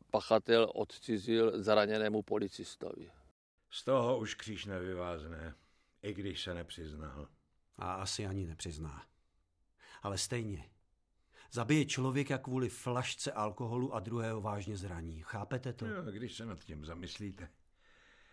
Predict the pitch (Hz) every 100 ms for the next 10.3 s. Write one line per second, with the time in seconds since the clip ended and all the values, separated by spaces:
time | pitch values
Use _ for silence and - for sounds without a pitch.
0 | _ _ - 110 - 95 104 104 - 107
1 | 98 - 110 101 101 - 104 101 - 101
2 | 92 101 85 104 80 104 - 104 80 65
3 | - 85 98 87 95 90 92 90 87 95
4 | 92 147 107 95 - 147 147 180 147 92
5 | 64 62 - _ _ _ _ - - 95
6 | - 90 87 90 104 87 90 - 90 90
7 | 85 82 98 104 98 98 90 95 92 98
8 | 113 135 - 110 101 90 - 90 78 78
9 | 85 85 78 - 73 76 78 87 95 87
10 | 90 90 92